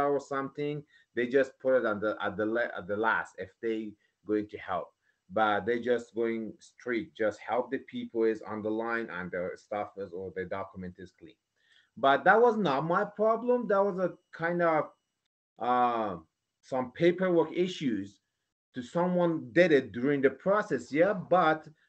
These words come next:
when they go back through to the visa, to when they issue the visa and they're gonna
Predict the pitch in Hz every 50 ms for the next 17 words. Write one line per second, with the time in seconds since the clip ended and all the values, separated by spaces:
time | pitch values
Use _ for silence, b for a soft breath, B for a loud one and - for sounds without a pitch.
0 | _ - 117 131 135 131 135 151 156 156 139 156 156 156 151 151 160 156 156 -
1 | - - 160 156 156 - 127 127 110 107 123 147 156 156 123 123 107 104 107 104
2 | 107 104 - - 113 104 110 104 104 110 110 107 95 90 _ - 87 - 110 135
3 | 135 - - 104 101 95 85 92 101 92 90 104 98 90 80 98 98 101 104 98
4 | 104 101 95